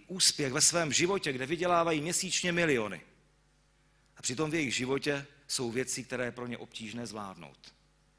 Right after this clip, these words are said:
Jednou z těch věcí je často závislost na pornografii. A tak, když se trošku více poznáme, tak jednou na těch setkání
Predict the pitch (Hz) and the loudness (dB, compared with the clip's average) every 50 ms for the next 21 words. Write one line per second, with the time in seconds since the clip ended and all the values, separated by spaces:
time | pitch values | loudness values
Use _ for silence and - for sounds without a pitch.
0 | _ _ _ _ _ _ _ _ _ - 101 120 143 165 160 139 - - 135 107 | _ _ _ _ _ _ _ _ _ -6 -6 -4 -4 -4 -4 -4 -4 -4 -4 -2
1 | 135 139 135 - - 139 123 95 - - 120 - - - - 123 113 110 - - | -2 -2 -2 -2 -4 -2 -2 -2 -2 -2 -2 -2 -2 0 0 -2 -2 -4 -8 -18
2 | - - - - - - - 123 120 123 131 110 131 113 - - - 113 117 107 | -20 -20 -16 -4 2 4 6 8 8 6 6 4 6 6 6 6 6 4 4 6
3 | - - - - - - - - 110 107 - - 123 113 110 110 101 90 87 85 | 6 6 4 2 -6 -12 -6 -4 -2 -2 -2 -2 -2 -2 -2 -4 -4 -6 -6 -8
4 | 80 - - 85 76 67 - - _ _ _ _ _ _ _ _ - - - - | -8 -10 -10 -10 -12 -12 -14 -20 _ _ _ _ _ _ _ _ -20 -20 -20 -20
5 | - - - - - - - _ - - - - 120 165 170 165 202 214 180 - | -20 -20 -20 -20 -20 -20 -20 _ -20 -14 -6 2 6 6 6 8 8 10 10 12
6 | - - 220 - 208 214 - - - 208 208 208 - 196 185 - 185 170 139 190 | 12 12 10 10 8 6 6 6 4 4 6 6 8 6 6 8 6 6 8 10
7 | 196 196 196 208 208 208 202 - - - - - - - - - - 156 151 - | 12 12 12 12 10 8 8 6 0 -12 -18 -18 -18 -18 -12 -4 0 0 0 2
8 | 185 247 196 233 214 180 170 175 - 196 180 - - 170 - - - 202 208 220 | 0 0 0 0 0 2 0 0 0 2 4 4 4 2 2 2 4 6 6 6
9 | 220 208 180 165 135 | 4 2 0 -2 -6